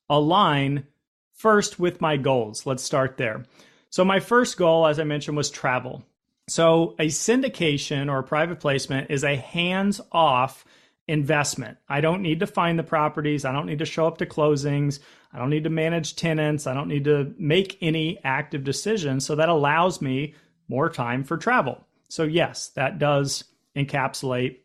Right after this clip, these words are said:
that goal. Number two, no managing tenants. I manage my own residential real estate for six and a half years,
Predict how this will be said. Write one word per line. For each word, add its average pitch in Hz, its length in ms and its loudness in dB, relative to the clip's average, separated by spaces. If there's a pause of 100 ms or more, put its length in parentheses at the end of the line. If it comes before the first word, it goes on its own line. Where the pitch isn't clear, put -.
that 165 280 0
goal. 120 320 -6 (400)
Number 240 220 4
two, 233 340 4
no 202 220 6
managing 190 560 0
tenants. - 680 -4
I 156 200 0
manage 185 420 0
my 170 260 0
own 180 460 0 (300)
residential 180 580 2
real 165 200 0
estate 175 320 -2
for 160 100 -2
six 170 360 -4
and 165 100 -2
a 160 40 0
half 156 280 -2
years, 147 460 2